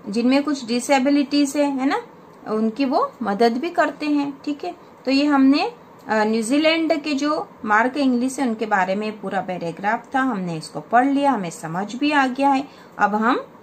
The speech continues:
नीचे का करेंगे, answer the following questions। Which country does English belong to, है ना, जो इंग्लिश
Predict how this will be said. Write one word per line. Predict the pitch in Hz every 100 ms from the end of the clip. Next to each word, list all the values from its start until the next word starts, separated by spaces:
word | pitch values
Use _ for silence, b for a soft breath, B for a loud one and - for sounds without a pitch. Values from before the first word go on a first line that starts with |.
| -
नीचे | 196 202 247
का | 247 294
करेंगे, | 294 294 302 -
answer | 226 226 233 311
the | 302 302 247
following | 196 196 196 302 554 - - -
questions। | 214 202 - 185 160 - - - B B B 381
Which | 554 -
country | 330 262 240 269 -
does | 220 208 202 - -
English | 240 269 294 294 - -
belong | 214 202 190 185 185 185
to, | - - - -
है | 214
ना, | 330 415 - - - -
जो | 190
इंग्लिश | 240 214 202 240 247